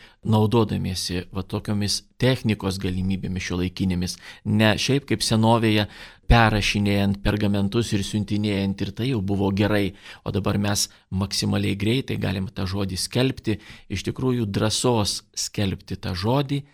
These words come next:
o kartu atsiminti apie atsakomybę, nes tariant jį mes turėtume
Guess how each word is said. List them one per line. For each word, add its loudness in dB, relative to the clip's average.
o 2
kartu 0
atsiminti 0
apie 0
atsakomybę, -2
nes 0
tariant 0
jį -2
mes -2
turėtume 0